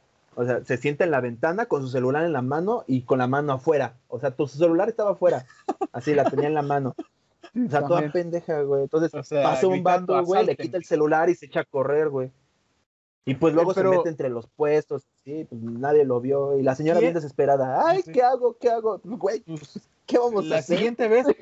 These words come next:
Speaker 3: meta sus manitas, señora, y el celular aquí.
Speaker 1: Ajá.
Speaker 3: O sea,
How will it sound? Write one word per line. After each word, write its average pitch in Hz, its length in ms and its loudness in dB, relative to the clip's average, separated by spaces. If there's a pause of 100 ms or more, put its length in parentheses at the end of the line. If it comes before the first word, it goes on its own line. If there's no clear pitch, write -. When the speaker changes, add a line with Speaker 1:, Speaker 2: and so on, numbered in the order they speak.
Speaker 3:
meta 226 360 0
sus 196 200 -8
manitas, 226 480 0
señora, 240 520 0
y 175 120 -4
el 180 80 0
celular 196 420 0
aquí. 254 300 -2
Speaker 1:
Ajá. 220 680 -6
Speaker 3:
O 170 100 -10
sea, 190 220 -4